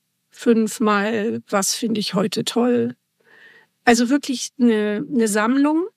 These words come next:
eine Art von Sammlung. Und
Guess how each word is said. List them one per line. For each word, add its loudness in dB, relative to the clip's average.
eine -4
Art -2
von -4
Sammlung. 0
Und 0